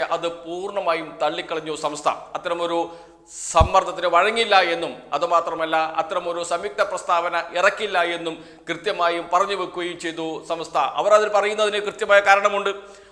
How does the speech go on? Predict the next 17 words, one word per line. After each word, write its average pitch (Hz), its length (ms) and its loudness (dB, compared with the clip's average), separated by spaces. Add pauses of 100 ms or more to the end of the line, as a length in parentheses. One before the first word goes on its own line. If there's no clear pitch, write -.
മുസ്ലിം 208 240 -2
ലീഗിനെ 202 280 2 (100)
അനുകൂലിക്കുന്നവർ, 202 680 0 (360)
മുസ്ലിം 185 240 -6
ലീഗിന് 202 300 0
വേണ്ടി 208 240 4
പ്രവർത്തിക്കുന്നവർ 196 680 0
സമസ്തയിലുണ്ട്. 202 540 -2 (360)
രാഷ്ട്രീയം 196 500 4
അവരുടെ 196 320 4
വ്യക്തിപരമായ 196 520 0
അഭിപ്രായമാണ്. 196 600 4 (320)
സമസ്തയ്ക്ക് 190 420 0
പ്രത്യേകിച്ച് 190 380 -2
രാഷ്ട്രീയമൊന്നുമില്ല. 196 720 0 (440)
അവരവർക്ക് 202 420 6 (100)
രാഷ്ട്രീയം 196 420 2